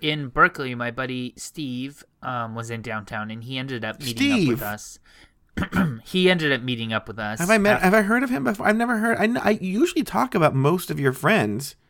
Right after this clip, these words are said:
Speaker 2: Have I heard of him before?
Speaker 1: Yeah, we've talked about him a few times, Joe.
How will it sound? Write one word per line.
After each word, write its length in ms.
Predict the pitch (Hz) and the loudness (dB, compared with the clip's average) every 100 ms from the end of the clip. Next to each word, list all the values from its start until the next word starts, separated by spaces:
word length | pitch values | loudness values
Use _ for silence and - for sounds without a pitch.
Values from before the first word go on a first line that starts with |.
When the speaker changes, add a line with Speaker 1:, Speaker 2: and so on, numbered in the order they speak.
| _ _ | _ _
Speaker 2:
Have 120 | - 151 | -2 0
I 60 | |
heard 220 | 160 170 180 | 2 0 2
of 80 | |
him 140 | 196 208 | 2 0
before? 400 | 202 214 240 247 _ _ _ _ | 0 0 -2 -4 _ _ _ _
Speaker 1:
Yeah, 200 | 123 120 | -10 -8
we've 180 | 131 - | -8 -6
talked 280 | 156 165 - | 0 0 0
about 120 | 160 | -2
him 100 | 139 | -2
a 100 | 120 | -6
few 260 | - 107 104 | -10 -12 -12
times, 580 | 107 101 101 113 - | -12 -12 -12 -16 -20
Joe. 420 | - 104 104 101 | -18 -14 -12 -12